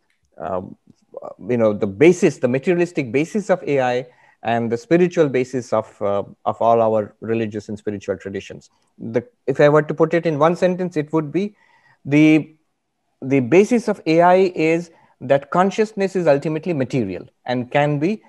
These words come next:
infinitely subdivided and analyzed and, uh, controlled and manipulated. The spiritual approach is consciousness is not material. It is transcendent and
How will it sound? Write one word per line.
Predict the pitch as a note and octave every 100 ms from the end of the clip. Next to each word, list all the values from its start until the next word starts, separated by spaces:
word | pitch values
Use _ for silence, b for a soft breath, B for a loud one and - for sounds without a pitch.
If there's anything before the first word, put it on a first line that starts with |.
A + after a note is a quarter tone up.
| b
infinitely | - F3 E3+ E3 D#3 D3+ C#3+
subdivided | - D3+ B2 B2+ A2 G#2+ G2+ G2+ _
and | A2+ A#2 A2+
analyzed | A#2+ A#2+ A#2+ B2 - -
and, | A2+ A#2+ A#2 -
uh, | G2+ G#2 G2+ G2+ -
controlled | C3 A#2+ B2+ A2+
and | A2
manipulated. | G#2+ G2+ G2+ F#2 - - _ _ _ _ _
The | - A2+ C#3
spiritual | C3+ - A#3+ C4 - G#3+ F3+ -
approach | D3 D#3 D3
is | B2+ D3+ _ _ _ -
consciousness | F3 G3+ A3 G#3+ A3 A3
is | - F3+ D#3+
not | D3+ F3 A#3+
material. | G#3+ G3 F3+ G#2 - _ _ _ _ _
It | C#3 D3
is | A3 G#3+
transcendent | - G3+ G#3+ A3 E3+ G2 - - _ _ _ -
and | B2+ D#3 E3+ F3